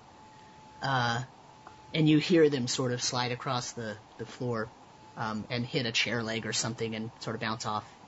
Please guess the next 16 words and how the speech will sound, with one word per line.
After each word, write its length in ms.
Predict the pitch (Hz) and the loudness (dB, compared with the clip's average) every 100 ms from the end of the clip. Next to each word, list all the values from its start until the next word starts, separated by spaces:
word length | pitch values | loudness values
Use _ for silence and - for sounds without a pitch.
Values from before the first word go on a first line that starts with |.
| 131 | -10
Um, 240 | 104 101 - - - - - - - - - - - - - | -8 -10 -12 -20 -20 -20 -20 -20 -20 -20 -20 -20 -20 -12 0
and, 460 | 147 143 139 135 | 2 4 4 2
uh, 540 | 131 131 127 127 127 123 135 | 2 2 2 2 0 -2 -2
then 240 | 175 185 | 2 2
you 160 | 170 156 | 4 2
hear 480 | 147 160 156 147 147 | 4 6 8 8 4
the 120 | 139 | 2
sort 240 | - 156 139 | 2 2 2
of 100 | 131 | 0
sound 520 | - 147 143 143 131 | 0 2 2 0 0
of, 220 | 131 127 | -2 -4
uh, 180 | 123 120 | -4 -4
of 160 | 131 131 | -4 -4
someone, 560 | 160 147 143 131 123 123 - - - | -2 -2 -2 -2 -4 -6 -16 -20 -14
you 80 | 135 | -8
know, 200 | 120 104 | -6 -8